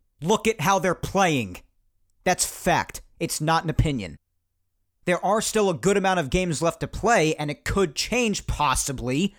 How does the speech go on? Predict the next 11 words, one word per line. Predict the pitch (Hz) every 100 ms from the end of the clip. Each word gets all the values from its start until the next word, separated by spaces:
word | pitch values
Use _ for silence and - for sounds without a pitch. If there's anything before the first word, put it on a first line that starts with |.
| _
Yes, | 131 175 180 95 - - -
it | 196
always | 220 226 208
could, | - - 196 131
even | 139 202 196
if | 208
it | 196
seems | - 185 160
highly | - 185 180 175
unlikely, | 147 143 139 - 98
because | 98 117 110